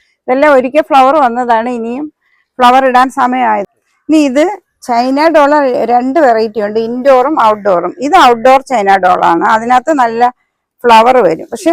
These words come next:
ലീഫ് വേണ്ട, നല്ല പ്ലാസ്റ്റിക് പോലെ ഇരിക്കുന്ന ലീഫാണ്. പക്ഷെ ഇതിന് നല്ല വെയിൽ വേണം. ഇനി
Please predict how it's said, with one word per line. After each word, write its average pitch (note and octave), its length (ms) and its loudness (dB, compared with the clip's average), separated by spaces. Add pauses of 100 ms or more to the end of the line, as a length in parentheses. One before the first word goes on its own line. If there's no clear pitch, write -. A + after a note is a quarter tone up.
(160)
ലീഫ് C#4+ 300 -2
വേണ്ട, A3+ 220 0
നല്ല A3+ 240 -2
പ്ലാസ്റ്റിക് A3 580 -4
പോലെ G#3+ 280 0
ഇരിക്കുന്ന G3+ 300 -6
ലീഫാണ്. F#3+ 560 -8 (380)
പക്ഷെ D#4+ 140 -6
ഇതിന് D#4 260 0
നല്ല C#4 160 2
വെയിൽ A#3+ 380 0
വേണം. D#3+ 280 -4 (880)
ഇനി E4 100 4